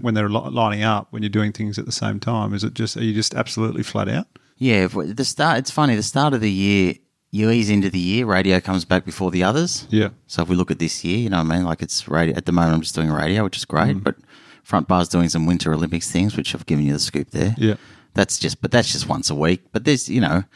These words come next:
Speaker 2: you say just once a week, of course, show day is like the, you're in there early and then
Speaker 1: And you still gotta answer, right? There's all
Speaker 2: there's
Speaker 1: things
Speaker 2: prep.
Speaker 1: leading up to
Speaker 2: Yeah,
Speaker 1: it.
Speaker 2: there's production
Speaker 1: Yeah.
Speaker 2: meeting on a, on a couple of days before on that day. So there's that. Then Front Bar, when the A F L season comes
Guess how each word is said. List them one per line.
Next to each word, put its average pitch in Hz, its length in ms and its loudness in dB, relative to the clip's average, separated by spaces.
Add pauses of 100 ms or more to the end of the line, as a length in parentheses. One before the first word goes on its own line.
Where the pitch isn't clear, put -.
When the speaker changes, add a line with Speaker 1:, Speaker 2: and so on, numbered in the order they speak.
(140)
Speaker 2:
you 120 80 -12
say 123 180 2
just 85 160 -2
once 78 220 -2
a 80 40 0
week, 85 220 2
of - 80 -18
course, 80 300 -2
show 92 240 2
day 76 180 2
is 73 140 -4
like 73 160 0 (100)
the, 76 100 -2
you're 76 220 0
in 78 180 2 (140)
there 76 200 0
early 78 340 2
and 73 160 2
then 73 240 0 (280)
Speaker 1:
And 139 80 -2
you 151 60 0
still 147 220 0
gotta 104 160 0
answer, 107 420 -2
right? 107 160 0
There's 120 180 0
all 101 220 -2 (140)
Speaker 2:
there's 87 160 -6
Speaker 1:
things 117 100 -2
Speaker 2:
prep. 82 160 4
Speaker 1:
leading 107 240 -2
up 135 140 -6
to 95 80 -2
Speaker 2:
Yeah, 120 80 4
Speaker 1:
it. 101 60 4
Speaker 2:
there's 82 120 2
production 78 400 0
Speaker 1:
Yeah. 80 80 2
Speaker 2:
meeting 78 140 2
on 73 100 2
a, 76 120 -4 (120)
on 73 160 0
a 71 80 0 (140)
couple 71 300 -2
of 73 40 2
days 71 160 0
before 78 400 0
on 73 60 0
that 71 180 -4
day. 78 140 -2
So 92 160 -4
there's 92 240 -2
that. 101 360 2 (460)
Then 92 480 2 (480)
Front 101 300 0
Bar, 90 180 2
when 92 80 0
the 95 80 2
A 92 60 4
F 87 180 -2
L 95 100 2
season 90 300 2
comes 85 280 0